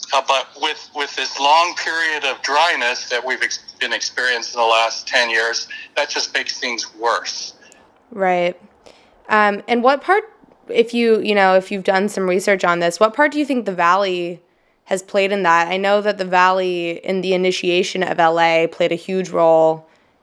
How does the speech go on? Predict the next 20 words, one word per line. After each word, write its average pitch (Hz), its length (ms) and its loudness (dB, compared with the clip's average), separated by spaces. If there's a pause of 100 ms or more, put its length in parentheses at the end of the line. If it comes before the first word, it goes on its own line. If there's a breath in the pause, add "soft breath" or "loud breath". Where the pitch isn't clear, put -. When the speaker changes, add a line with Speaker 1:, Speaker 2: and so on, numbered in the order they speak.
Speaker 2:
in 170 420 2
getting 175 360 0
water 170 320 4
here 165 540 0
and 156 380 -6
making 185 320 0
it 165 80 0
accessible 170 680 0
to 180 120 -2
Angelinos. 175 880 -4
But, 175 340 4
um, 170 520 0 (760 soft breath)
does 202 420 4
the 214 80 2
valley 185 360 4
still 180 880 0
play 185 220 0
a 165 80 2
role 165 480 2
in, 156 540 -2